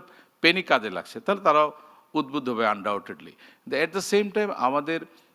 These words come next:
রাষ্ট্র পরিচালনার জন্য যে পরিমাণ অর্থের দরকার, আমরা যে পরিমাণ ঋণ করছি, আমাদের নেক্সট জেনারেশনের উপর যেভাবে আমরা ঋণের বোঝা চাপিয়ে দিচ্ছি, যদি আমরা enough revenue অর্জন করতে না পারি, তাহলে কিন্তু আমাদের জন্য বিপদ আছে। আমাদের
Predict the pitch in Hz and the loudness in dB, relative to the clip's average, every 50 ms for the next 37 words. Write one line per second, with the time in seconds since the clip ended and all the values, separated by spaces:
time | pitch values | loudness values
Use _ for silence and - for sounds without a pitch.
0 | _ _ - - 113 123 - - - 170 151 156 156 147 147 156 147 147 143 143 | _ _ -2 0 2 2 2 0 -4 -6 -4 -4 -4 -2 0 2 2 2 0 -2
1 | 139 139 113 117 123 113 123 117 113 113 110 110 110 - - 143 117 104 110 101 | -4 -4 -4 -4 -2 0 -2 -2 0 0 -2 -2 -2 -4 -8 -8 -4 -2 -2 -4
2 | - - - 160 185 - - - - 101 98 101 113 113 110 104 98 - 107 104 | -4 -6 -10 -10 -10 -12 -12 -8 -8 -6 -4 -4 -2 -4 -4 -4 -6 -8 -10 -8
3 | - 113 110 107 107 107 104 90 80 101 123 139 151 143 - 143 131 120 - - | -8 -8 -6 -4 -4 -6 -6 -6 -2 0 0 0 0 0 -2 -4 -4 -4 -6 -8
4 | 151 147 - - - - - - - _ - 101 104 107 104 110 98 98 123 143 | -8 -8 -10 -14 -20 -20 -20 -20 -16 _ -6 -6 -4 -4 -4 -6 -4 -2 -4 -4
5 | - - 139 139 135 135 131 127 - 139 131 131 120 120 127 113 107 107 110 120 | -2 -2 -2 0 0 0 -2 -2 -4 -4 -4 -4 -4 -4 -6 -6 -4 -4 -4 -4
6 | 117 117 117 110 113 117 110 110 107 104 107 110 127 120 127 127 117 117 117 113 | -2 -4 -4 -4 -4 -4 -4 -4 -6 -6 -4 -4 -2 0 0 0 0 0 -2 -4
7 | 107 113 110 - - 143 - - - - - - - - - - 95 117 135 147 | -4 -6 -10 -10 -12 -14 -14 -16 -20 -20 -20 -20 -20 -20 -16 -4 0 2 4 6
8 | 185 185 165 151 147 139 147 143 139 - 98 104 110 127 127 - - 113 104 101 | 8 8 8 8 6 4 2 0 0 -2 -4 -2 -2 -2 -2 0 -2 -2 -2 0
9 | 113 113 117 120 - - 110 110 98 98 104 104 117 110 - 123 101 95 107 127 | 0 0 -2 -2 -4 -4 -4 -4 -4 -6 -6 -6 -6 -4 -2 -4 2 4 6 6
10 | 131 - - 95 80 80 76 - - - - - - - 123 117 117 113 107 113 | 6 4 2 -4 -10 -10 -14 -20 -20 -20 -20 -10 0 2 2 2 2 0 -6 -6
11 | 107 104 104 101 98 98 90 90 95 92 85 85 107 104 101 90 80 78 82 - | -4 -4 -4 -2 -4 -6 -6 -8 -8 -8 -6 -6 -4 -4 -4 -4 -4 -6 -10 -12
12 | - - - - - - - - - 101 107 117 113 123 123 | -14 -16 -20 -20 -20 -20 -6 -2 -2 0 0 0 0 0 0